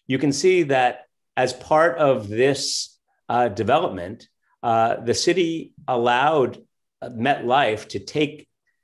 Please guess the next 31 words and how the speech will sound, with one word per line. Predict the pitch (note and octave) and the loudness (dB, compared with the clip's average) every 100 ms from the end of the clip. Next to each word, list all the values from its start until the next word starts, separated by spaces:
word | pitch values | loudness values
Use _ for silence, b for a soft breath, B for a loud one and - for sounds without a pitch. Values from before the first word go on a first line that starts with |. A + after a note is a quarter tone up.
| _ | _
the | - | -2
entire | B2+ A#2 - E3+ E3 | -2 -2 0 2 2
city | - D3+ B2+ | 0 -2 -2
grid | G2+ A#2 E3 F#2 G2 - _ _ _ _ _ | -2 0 2 0 -6 -14 _ _ _ _ _
and | A#2+ A#2 | -4 -2
replace | B2 - E3 G#3+ - | -2 0 0 0 -2
it | A#2+ | -4
with | A2+ | -2
a | G#2 | -2
superblock, | G2+ G3+ G3 - F2 F2 - - _ _ _ _ - | 0 0 0 -2 -4 -8 -12 -20 _ _ _ _ -4
uh, | A2 A2+ | -2 0
which | A2 - | -2 -4
has | C#3 G3+ F#3+ | -2 -2 0
no, | C#3 F#2 E2+ E2+ - _ | 0 0 -2 -6 -16 _
uh, | G#2 G2 F#2 F#2 - _ _ - | -8 -4 -4 -4 -10 _ _ -12
streets | - A#2+ F#2 - - | -2 -2 -2 -8 -14
within | G2 G2 F2+ E2+ | -6 -4 -4 -10
it. | - b b b b | -16 b b b b
It | B2+ | 0
is | A#2+ A2+ | 0 0
entirely | G2+ - B2 C#3+ C#3+ A#2+ A#2 G#2 - _ - | -6 -4 0 2 2 2 -2 -4 -12 _ -4
private | A#2 G#2+ G2+ - - _ _ - | 0 0 -2 -6 -14 _ _ -4
property, | B2 C3 F#2+ E2 F2 | -2 0 -4 -6 -10
and | A2+ G#2 G2 G2 F#2+ b b - | -6 -4 -4 -6 -10 b b -4
it | A2+ | 0
is | A2+ G2+ | 0 0
imbued | A2+ G2+ A2 B2+ B2 | -4 -4 -2 0 0
with | A2 G2+ | 0 -2
a | G2+ | -2
sense | - B2 A2+ G#2 - | -2 0 0 -4 -4
of, | G#2+ G#2 F#2+ | -2 -2 -4